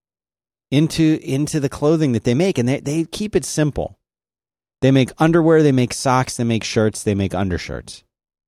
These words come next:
And I, they also make hoodies and sweatpants, but, like, that's it. Like, they're not, they're not introducing a line of ties. They don't also make, like, dress shirts and sport coats and now a new line of sneakers. They just make this stuff that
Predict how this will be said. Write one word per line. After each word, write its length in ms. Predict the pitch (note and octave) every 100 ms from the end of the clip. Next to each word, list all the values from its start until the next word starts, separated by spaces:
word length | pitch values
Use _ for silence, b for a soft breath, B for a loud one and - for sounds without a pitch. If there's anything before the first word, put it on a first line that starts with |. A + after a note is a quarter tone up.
| _ _ _ _ _
And 140 | A2+ C3
I, 220 | G#2+ A#2
they 140 | A2+
also 240 | G#2+ G#2 G#2+
make 140 | F#2
hoodies 240 | - E2+ D#2+
and 80 | E2+
sweatpants, 500 | - E2+ - C#2 D2+
but, 140 | F#2+
like, 300 | - B2 - -
that's 280 | B2 - -
it. 300 | C#3 G#2 -
Like, 200 | F2+ G#2
they're 160 | A2 A2
not, 280 | A#2 A#2 - B B
they're 100 | B2
not 160 | C3+ C3
introducing 500 | A#2 A2 A#2+ - A2
a 60 |
line 280 | G#2+ G#2+ G#2+
of 100 | G2+
ties. 920 | - B2+ B2 A#2+ A#2 A2+ A2+ A#2 - - _ _ _ -
They 80 | C3+
don't 80 |
also 520 | C3+ A#2+ B2+ B2+ C3+ B2
make, 360 | A#2 A2+ -
like, 380 | A2+ A2+ G#2+ G#2
dress 260 | A#2 A2+ A2
shirts 580 | - A#2+ A2+ A2 -
and 240 | A2 A2 G#2+
sport 420 | - - A#2 G#2+
coats 580 | - A#2 A2+ A2+ A2 -
and 460 | G#2+ G#2 G#2 G#2 A#2+
now 220 | A#2 A2+
a 40 |
new 160 | A2+ A2
line 220 | G#2+ A2+
of 60 | G#2+
sneakers. 440 | - A2 A2+ A2 B B B -
They 140 | C3+
just 260 | D3 E3+ -
make 220 | C3 B2+
this 160 | C#3+ -
stuff 380 | - F2+ F2 -
that 180 | F#2+